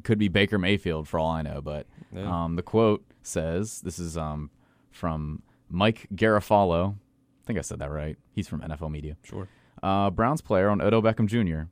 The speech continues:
Speaker 1: He does nothing. He talks to no one.
Speaker 2: <laughs>
Speaker 1: He's just got a malcontent attitude.
Speaker 2: He does nothing.
Speaker 1: He does nothing. He talks to no one. He's just got a malcontent attitude.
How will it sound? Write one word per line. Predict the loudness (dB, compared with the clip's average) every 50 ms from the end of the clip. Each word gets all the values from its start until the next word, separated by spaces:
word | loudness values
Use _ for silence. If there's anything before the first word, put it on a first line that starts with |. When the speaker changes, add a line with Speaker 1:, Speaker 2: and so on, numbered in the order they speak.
| _ _
Speaker 1:
He | _ 0 4
does | 6 6 6 8 6
nothing. | 4 4 4 2 2 0 0 0 0 -4 -6 -12 _ _ _ _ 4
He | 6 6
talks | 6 6 4 4 4 0 2
to | 4 6
no | 6 6 6
one. | 4 2 0 0 -2 0 6 6 6 6 6 -2 -8
Speaker 2:
<laughs> | -8 -8 _ 2 4
Speaker 1:
He's | 4 6 6
just | 4 2 0 0
got | 6 8 8 10 10 10
a | 8 8 8
malcontent | 6 6 6 6 6 6 4 2 2 4 4 4 4 4
attitude. | 4 4 2 2 2 -2 -4 -6 -6 -8 -8 -6 -8 -8 -8 -12 -20 _ _ -18 -18 _ _ _ _ _ _ -12 -12
Speaker 2:
He | -10 -10 -10 -12 -4 0
does | 0 0 0 0
nothing. | -2 -2 -2 -2 -2 2
Speaker 1:
He | 2 4
does | 6 8 8 8 8
nothing. | 8 6 6 6 4 4 4
He | 4
talks | 4 2 2 2 2
to | 2 2
no | 4 4
one. | 4 4
He's | 2 0 0
just | -2 -2 2
got | 2 4
a | 4
malcontent | 4 4 2 2 2 0 -2 -2 0 -2 -2
attitude. | 0 0 0 -2 -2 -4 -6 -8 -8 -8 -12